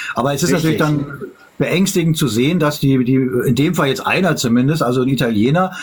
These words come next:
Speaker 1: der das selber nicht auf dem Schirm hat. Also der, der, äh, sagt sich ja Souveränität, also für ihn ist wahrscheinlich auch jeder Einzelne der Souverän für, für den ganzen Staat und das ist ja schon mal so dieses, dieses gedankliche Kauderwelsch, was man da noch im Kopf hat und das muss schlicht und einfach raus.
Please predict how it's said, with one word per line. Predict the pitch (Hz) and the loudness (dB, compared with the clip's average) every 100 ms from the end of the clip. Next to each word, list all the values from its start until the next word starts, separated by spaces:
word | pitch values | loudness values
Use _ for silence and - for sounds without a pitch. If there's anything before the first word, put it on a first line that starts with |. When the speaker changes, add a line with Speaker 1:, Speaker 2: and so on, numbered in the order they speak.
| - - | -12 -4
Speaker 1:
der | 135 | -2
das | 135 135 | 0 0
selber | 135 160 165 | 0 2 2
nicht | 180 | 0
auf | 196 | 0
dem | 120 | -2
Schirm | - 107 95 | 0 0 0
hat. | 80 | -2
Also | 98 110 | -2 0
der, | 120 | 0
der, | 117 113 98 92 117 | 0 -2 -6 -6 -2
äh, | |
sagt | 117 139 | -2 -2
sich | - 127 | -2 -2
ja | 143 143 120 127 | -2 -2 -4 -2
Souveränität, | 113 143 143 139 131 160 170 | 0 0 0 0 0 0 -2
also | 131 | -2
für | 123 | 0
ihn | 143 165 | 0 0
ist | 156 | 0
wahrscheinlich | 139 143 147 | -2 0 0
auch | 175 - - - | -2 -4 -10 -2
jeder | 135 175 117 | 0 0 0
Einzelne | 135 175 185 175 165 160 | -2 0 0 0 0 0
der | 120 139 175 | 0 0 0
Souverän | 151 151 120 143 156 | 0 0 0 0 0
für, | 156 | 0
für | 143 - | -2 -2
den | 131 | -2
ganzen | 127 139 127 | 0 0 -2
Staat | - 117 147 - - - - | -2 -2 -2 -4 -12 -10 -4
und | 120 | -2
das | 143 | 0
ist | 147 | 0
ja | |
schon | 147 147 | 0 0
mal | 139 | 0
so | |
dieses, | 139 139 135 | 0 0 0
dieses | 135 127 | -2 0
gedankliche | 131 135 156 170 143 147 | -2 -2 -2 0 0 -2
Kauderwelsch, | 151 190 151 110 123 | 0 0 0 0 -2
was | 123 117 | -2 0
man | 123 | 2
da | 127 | 2
noch | 127 | 0
im | 123 | -2
Kopf | 139 156 | -2 -2
hat | 120 - - - - | -2 -4 -6 -8 -2
und | 127 | -2
das | 135 | 0
muss | 147 | 0
schlicht | 156 151 160 | 2 0 0
und | 151 | 0
einfach | 143 147 127 | 0 0 -2
raus. | 139 175 - | -2 -2 -2